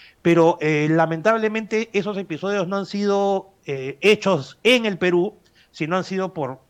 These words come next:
razones externas, como por ejemplo una gran demanda de China, por metales, y eso movió todo. Pero no, no, no hemos aprendido como país a hacer un esfuerzo interno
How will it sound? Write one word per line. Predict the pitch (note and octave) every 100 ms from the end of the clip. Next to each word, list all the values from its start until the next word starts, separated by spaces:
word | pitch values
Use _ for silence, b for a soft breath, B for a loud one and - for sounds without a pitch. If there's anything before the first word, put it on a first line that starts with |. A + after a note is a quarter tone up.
| _
razones | - C3 F3 F#3+
externas, | D#3+ - G#3 E3
como | - D3+
por | -
ejemplo | A#2+ F3
una | E3+
gran | D3 F3+
demanda | E3 D3+ D#3
de | C#3+ B2
China, | - C4 A3+ G#3 G3 F#3+
por | D3+
metales, | A#2 B2+ A#3 A3 G#3 F3
y |
eso | E3+ F3+
movió | C#3+ E3+
todo. | E3+ F#3+ A#2+ G#2+ _ b b b b _
Pero | E3 D#3 D#3+
no, | D#3 F3+ -
no, | F3 A3+ -
no | F3
hemos | A#3 B3
aprendido | G#3+ G#3 C#3+ D3 G#3+ C4+ C#3 A2 B2 _ _
como | - C3+ C3
país | C3+ D#3 G#3+ C#4 - _ _ _ -
a | C#3+ C#3 C3+ - _ _ _ _ _
hacer | C#3+ C#3+ G3+
un | G#3+ G#3+
esfuerzo | E3 G#3 G#3 G#3
interno | D#3+ C#3+ B3+ C#4 D3+ B2 D3